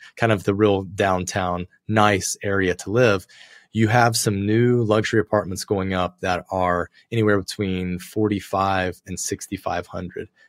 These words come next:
And that's a finished luxury product. And this person's selling something that is,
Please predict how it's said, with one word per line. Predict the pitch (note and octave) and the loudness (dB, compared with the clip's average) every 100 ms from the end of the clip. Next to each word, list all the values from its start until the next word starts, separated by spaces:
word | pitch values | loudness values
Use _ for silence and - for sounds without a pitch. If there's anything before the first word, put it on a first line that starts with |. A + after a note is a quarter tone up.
| _ | _
And | G2+ | 0
that's | G2+ - - | 2 2 -6
a | G#2+ | -10
finished | - B2 A#2+ G#2+ - _ _ | -2 2 4 2 -4 _ _
luxury | G#2+ G#2+ G2 G#2 F2+ | 2 4 4 0 0
product. | - G2 F#2+ - _ _ - - | 2 2 2 -2 _ _ -20 -12
And | G2+ A2 | -4 -2
this | A#2 | 0
person's | - A#2 - G#2 | 0 0 0 -4
selling | - G#2+ G#2 | 2 2 2
something | F#2+ G#2+ F#2 G#2+ F#2+ | 0 -2 -2 -2 0
that | F#2 | 0
is, | F2+ E2 | -2 -4